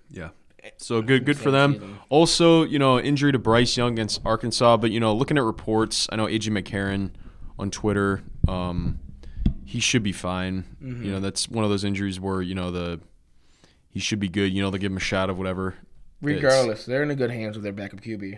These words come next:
Speaker 1: Yeah, um, Jalen Milroe is a good quarterback. They also got Ty Simpson, who is the number three quarterback in the class of twenty twenty-two. I don't think it's time for him, um, truthfully. You know, I mean, he was playing high school football not even a year ago.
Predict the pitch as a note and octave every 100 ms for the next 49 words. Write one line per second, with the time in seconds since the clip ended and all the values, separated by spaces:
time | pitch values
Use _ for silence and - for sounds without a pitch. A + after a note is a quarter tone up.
0 | - D3 A2 F2+ G#2+ G#2 G2 G2+ C3 A#2
1 | A2 A2 A2 G#2+ G2 G#2 - G#2+ G#2+ G#2
2 | C3+ C3+ C3 - - A2 - B2 A2+ B2
3 | A2+ G#2+ G#2+ G#2 G#2+ F2+ A2 G2+ G2 G2
4 | F#2+ F2+ G2 F#2 - G2+ F#2+ G2 F#2+ -
5 | G2+ F#2+ E3 D#3 C3+ A#2 - A2+ G#2+ G#2
6 | A2 A2+ A2 _ _ _ _ _ _ -
7 | G2+ G2 G2 F#2+ - A2+ - G#2+ G#2+ G#2+
8 | G#2+ G#2+ G#2 G2 F#2+ G2 F#2 F2+ F#2+ _
9 | - G#2 G2+ F2+ A2 G2 G#2 G2 G2+ A2
10 | G2+ G2+ G2 G2 F#2+ F#2+ G2+ G2 G2 G2